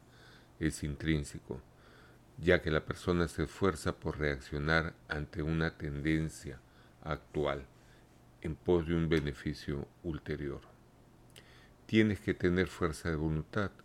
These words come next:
nos dicen todo el tiempo. Pero esa fuerza de voluntad puede ser positiva o negativa dependiendo del objetivo buscado. ¿Cuántas veces nos hemos encontrado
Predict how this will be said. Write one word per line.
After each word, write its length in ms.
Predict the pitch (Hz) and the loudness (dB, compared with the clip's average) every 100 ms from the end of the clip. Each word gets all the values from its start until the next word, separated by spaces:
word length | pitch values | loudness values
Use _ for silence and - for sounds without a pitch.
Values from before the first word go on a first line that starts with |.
| - - - | -20 -16 -4
nos 220 | 82 71 | -2 0
dicen 360 | 78 - 71 | -2 -2 -8
todo 280 | 71 - 78 | -6 -6 -6
el 120 | 76 | -6
tiempo. 320 | - 82 - - - - - - - - - - - | -8 -8 -8 -10 -18 -20 -20 -20 -20 -20 -20 -18 -2
Pero 160 | 117 | 0
esa 200 | 135 156 | 2 2
fuerza 380 | - 143 135 131 | 4 4 4 2
de 40 | |
voluntad 560 | 113 107 101 - 120 113 - - - - - - | 2 2 2 4 4 4 2 -20 -20 -20 -20 4
puede 220 | 98 101 | 6 6
ser 240 | - 98 90 | 4 2 2
positiva 800 | - 87 - 82 - 101 90 90 | 0 -2 -2 -6 0 2 4 4
o 120 | 80 | 4
negativa 640 | 78 73 73 - 85 78 | 4 4 2 4 6 6
dependiendo 720 | 73 - 78 73 80 78 78 | 4 2 -2 0 2 2 2
del 160 | 78 69 | 2 0
objetivo 520 | - - - 78 71 | -4 -8 -2 0 0
buscado. 640 | 71 73 - - 80 78 - - - - - - - - - - - | 0 -4 -10 -4 -2 -2 -6 -18 -20 -20 -20 -20 -20 -20 -20 -20 0
¿Cuántas 360 | 95 101 113 98 | 4 4 4 2
veces 260 | 104 101 | 2 0
nos 180 | 90 85 | -2 0
hemos 260 | 101 95 87 | 2 2 0
encontrado 800 | 87 80 85 78 101 95 85 85 | -4 -2 -2 2 6 8 8 4